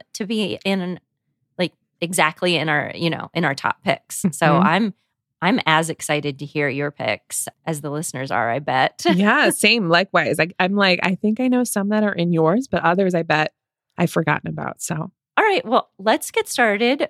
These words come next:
Speaker 1: with our Loving Lately. And I thought, why not bring this particular Loving Lately in case anyone le-,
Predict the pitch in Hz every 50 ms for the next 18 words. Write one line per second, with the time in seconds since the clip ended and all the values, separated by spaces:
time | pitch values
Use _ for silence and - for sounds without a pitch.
0 | - - 196 202 202 - - - 185 185 180 170 165 156 156 190 240 277 226 160
1 | 147 - - 165 185 277 330 - _ _ _ _ - 226 262 247 247 254 254 254
2 | - - 254 277 - 320 330 - 262 349 427 466 427 330 302 - 165 - 196 190
3 | 190 190 196 202 - _ _ _ _ _ _ - 170 160 202 208 226 - - -
4 | 226 - - 226 - - 185 175 165 165 156 151 151 147 156 151 147 147 143 -
5 | - 185 190 170 170 196 - 294 320 370 - - 381 381 330 285 269 240 233 226
6 | 214